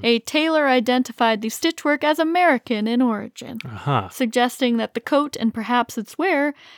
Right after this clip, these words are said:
Speaker 1: had traveled during the war years.
Speaker 2: Hmm.
Speaker 1: But searchers, but searches of shipping and immigration records from across the country again produced no likely leads.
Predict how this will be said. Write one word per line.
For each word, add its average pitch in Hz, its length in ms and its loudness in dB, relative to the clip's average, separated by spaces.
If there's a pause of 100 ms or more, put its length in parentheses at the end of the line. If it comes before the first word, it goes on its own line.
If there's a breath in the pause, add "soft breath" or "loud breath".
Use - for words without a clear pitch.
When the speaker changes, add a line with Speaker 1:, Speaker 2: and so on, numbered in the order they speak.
(120)
Speaker 1:
had 247 180 0
traveled 254 480 2
during 226 280 2
the 254 80 4
war 294 360 0
years. 202 560 -6 (200)
Speaker 2:
Hmm. 117 340 -6
Speaker 1:
But 247 160 0
searchers, 330 680 -2 (400 soft breath)
but 262 180 0
searches 330 480 -2
of - 160 -6
shipping 285 480 -2
and 226 120 0
immigration 240 600 2
records 220 400 -2
from 220 160 -4
across 233 360 0
the 247 100 -6
country 302 420 0
again 269 400 2
produced 269 460 0
no 233 200 4
likely 226 480 0
leads. 233 640 0